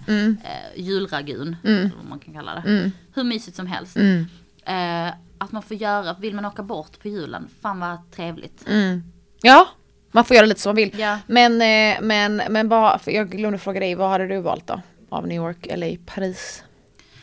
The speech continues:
Speaker 2: Så jag har ju varit i Paris i december, vilket också är så här, eh, alltså magiskt.
Speaker 1: Mm.
Speaker 2: Eh, jag kan tänka mig att det är lite som miniversion
Speaker 1: Mm.
Speaker 2: av, eh, New York.
Speaker 1: Mm.
Speaker 2: Men alltså jag hade ju velat fira jul i New York. Alltså
Speaker 1: Ja.
Speaker 2: snälla,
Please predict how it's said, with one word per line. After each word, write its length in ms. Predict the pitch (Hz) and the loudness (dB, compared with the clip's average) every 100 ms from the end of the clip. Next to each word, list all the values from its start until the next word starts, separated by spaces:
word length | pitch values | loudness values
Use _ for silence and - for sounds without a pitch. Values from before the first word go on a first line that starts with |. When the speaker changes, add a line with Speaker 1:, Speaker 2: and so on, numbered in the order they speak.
| _ | _
Speaker 2:
Så 60 | - | -8
jag 60 | 214 | -6
har 60 | |
ju 60 | 214 | -4
varit 280 | 226 226 226 | -2 -4 -4
i 40 | |
Paris 440 | 277 214 185 - - | -10 -8 -8 -14 -16
i 160 | - 165 | -10 -10
december, 580 | 160 156 139 127 127 175 196 | -10 -10 -10 -10 -8 -10 -12
vilket 240 | 170 160 | -16 -14
också 240 | 175 - 131 | -14 -14 -14
är 60 | |
så 120 | - 156 | -12 -10
här, 180 | 131 | -10
eh, 80 | 95 - - _ _ _ _ _ _ - - - | -10 -14 -16 _ _ _ _ _ _ -20 -20 -18
alltså 260 | - - - | -14 -14 -12
magiskt. 540 | 147 139 139 - - | -12 -12 -12 -16 -2
Speaker 1:
Mm. 260 | 226 220 185 170 - - _ _ - | 4 4 4 -4 -18 -20 _ _ -12
Speaker 2:
Eh, 320 | 160 156 151 | -8 -6 -6
jag 120 | 156 | -8
kan 100 | 170 | -8
tänka 220 | 240 208 | -8 -6
mig 80 | 156 | -8
att 60 | 156 | -6
det 60 | |
är 60 | 151 | -6
lite 460 | 151 156 - 131 | -6 -8 -10 -16
som 400 | 135 147 143 160 | -14 -14 -12 -8
miniversion 680 | 165 143 139 143 - 147 143 | -8 -8 -8 -10 -10 -6 -4
Speaker 1:
Mm. 160 | 202 - | -2 -2
Speaker 2:
av, 320 | 135 135 151 | -6 -8 -8
eh, 140 | 139 143 - - | -10 -10 -18 -18
New 140 | 165 160 | -14 -12
York. 360 | 123 165 - - | -10 -12 -14 -8
Speaker 1:
Mm. 240 | 185 185 175 | -6 -6 -6
Speaker 2:
Men 240 | 190 185 | -6 -4
alltså 220 | 120 - | -6 -10
jag 100 | 151 | -10
hade 280 | 117 - - | -10 -14 -12
ju 60 | - | -14
velat 260 | - 113 - | -12 -16 -16
fira 200 | 156 113 | -18 -18
jul 180 | - 175 | -18 -16
i 20 | |
New 100 | 170 | -16
York. 200 | 120 - - | -18 -18 -8
Alltså 160 | 160 | -2
Speaker 1:
Ja. 100 | 170 | 0
Speaker 2:
snälla, 240 | 160 143 | -2 -4